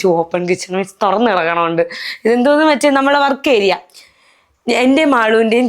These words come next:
ജീവിതം ഇവിടെയായിരുന്നു ഗൈസ്. എന്ന് വെച്ചാൽ അടുക്കളയിൽ ജോലിയൊന്നുമല്ല, ഞങ്ങളിവിടെ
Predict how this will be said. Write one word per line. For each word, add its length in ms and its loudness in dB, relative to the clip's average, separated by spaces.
ജീവിതം 360 2
ഇവിടെയായിരുന്നു 580 0
ഗൈസ്. 240 0
എന്ന് 100 -6
വെച്ചാൽ 180 0
അടുക്കളയിൽ 500 0
ജോലിയൊന്നുമല്ല, 540 2
ഞങ്ങളിവിടെ 440 0